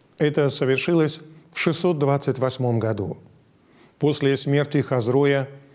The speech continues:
мощи преподобного мученика Анастасия были перенесены в Палестину, в Анастасиеву обитель. Дорогие братья и сёстры, сегодня также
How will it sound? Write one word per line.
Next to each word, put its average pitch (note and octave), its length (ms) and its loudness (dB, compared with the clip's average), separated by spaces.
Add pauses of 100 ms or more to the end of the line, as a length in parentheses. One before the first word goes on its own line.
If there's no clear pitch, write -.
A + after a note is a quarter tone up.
(240)
мощи E3+ 440 2
преподобного D3+ 720 0
мученика D3+ 580 0
Анастасия A#2+ 760 -2 (560)
были C#3+ 360 2
перенесены D#3 840 0 (160)
в - 100 -18
Палестину, B2+ 760 0 (400)
в B2+ 80 0
Анастасиеву C3 960 0 (100)
обитель. A2+ 480 -4 (1080)
Дорогие C3+ 460 0
братья C3+ 340 0
и A#2+ 40 -4
сёстры, - 540 -6 (640)
сегодня D3+ 520 2
также C#3+ 480 0